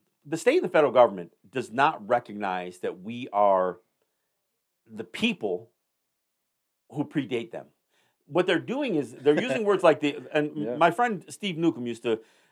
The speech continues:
Speaker 1: he, I remember him telling me this years ago, and I never really grabbed onto it that much, but he said the problem he had with the word indigenous is that the word indigenous, or, or as a phrase, indigenous peoples,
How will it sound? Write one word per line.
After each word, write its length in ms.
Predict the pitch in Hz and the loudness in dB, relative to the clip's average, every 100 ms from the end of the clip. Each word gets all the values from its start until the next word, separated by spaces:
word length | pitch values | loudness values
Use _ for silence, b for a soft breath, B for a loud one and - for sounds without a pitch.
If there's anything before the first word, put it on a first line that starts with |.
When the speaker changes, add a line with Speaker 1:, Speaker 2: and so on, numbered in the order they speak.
| _ - | _ -10
Speaker 1:
he, 220 | 151 139 | -8 0
I 80 | 147 | 2
remember 240 | 208 240 | 2 2
him 120 | 202 | 0
telling 300 | 175 175 165 | 2 2 2
me 80 | 139 | 0
this 180 | 123 110 | -4 -6
years 200 | 113 123 | -8 -6
ago, 320 | 104 98 101 | -2 0 2
and 160 | 101 151 | 2 0
I 60 | 226 | -2
never 300 | 247 294 285 | -2 -4 -6
really 220 | 269 180 | -6 -6
grabbed 400 | 131 127 127 113 | -2 0 0 0
onto 300 | 110 113 - | -4 -4 -8
it 160 | 98 82 | -10 -4
that 200 | 101 98 | -4 -4
much, 180 | 92 - | -10 -10
but 60 | |
he 60 | 135 | -8
said 200 | 180 170 b b | -4 -6 b b
the 80 | - | 0
problem 220 | 233 320 | 2 4
he 60 | 226 | 2
had 160 | 175 147 | 0 -2
with 120 | 135 | -6
the 60 | |
word 180 | 135 139 | -2 -4
indigenous 760 | 117 92 123 139 95 67 - - _ _ _ _ _ - | -4 -8 -6 -6 -8 -16 -20 -20 _ _ _ _ _ -2
is 160 | 151 | 0
that 120 | 156 160 | 2 0
the 80 | |
word 220 | 143 220 240 | 2 2 2
indigenous, 580 | 175 117 151 104 107 113 | -6 -2 -2 -2 -6 -2
or, 60 | |
or 160 | 113 120 | 2 4
as 180 | 131 120 | 2 0
a 80 | 113 | -6
phrase, 360 | - 170 160 117 | 0 0 0 -2
indigenous 380 | 127 139 117 | -10 -10 -10
peoples, 420 | - 220 - 101 | -10 -10 -8 -10